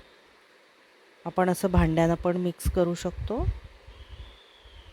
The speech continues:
किंवा अशी तारेची रवी असते त्यानं पण आपण करू शकतो,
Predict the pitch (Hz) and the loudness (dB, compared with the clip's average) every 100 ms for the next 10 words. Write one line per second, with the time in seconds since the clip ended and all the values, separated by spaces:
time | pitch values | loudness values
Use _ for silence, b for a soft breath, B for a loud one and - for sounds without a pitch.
0 | - - - - 175 160 170 196 226 - | -20 -20 -16 -6 -4 0 0 0 -6 -16
1 | - _ _ _ _ - 170 - 180 180 | -20 _ _ _ _ -10 -8 -8 -4 0
2 | 151 165 165 185 170 143 170 156 - - | 2 0 -2 0 0 2 2 0 0 -6
3 | 160 285 - - _ - _ _ 180 170 | -6 -6 -12 -20 _ -20 _ _ 0 0
4 | 170 190 160 - 160 - 151 139 - - | 0 0 -2 -4 -6 -6 -4 0 0 0
5 | - | -8